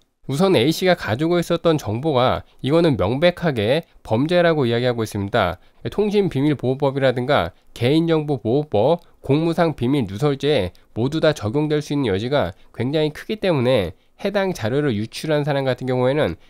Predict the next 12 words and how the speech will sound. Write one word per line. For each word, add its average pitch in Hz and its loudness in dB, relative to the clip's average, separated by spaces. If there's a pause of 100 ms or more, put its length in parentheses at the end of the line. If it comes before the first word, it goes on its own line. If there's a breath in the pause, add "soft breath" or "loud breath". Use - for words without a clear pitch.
(140)
특정이 202 4
되고 117 2 (140)
혐의가 208 2
적용이 143 0
되면은 117 2 (220 soft breath)
처벌을 196 0
피하기가 151 0 (200 soft breath)
힘들 202 0
것이라고 156 0
이야기하고 123 0
있으며, 113 0 (240)
특히나 143 0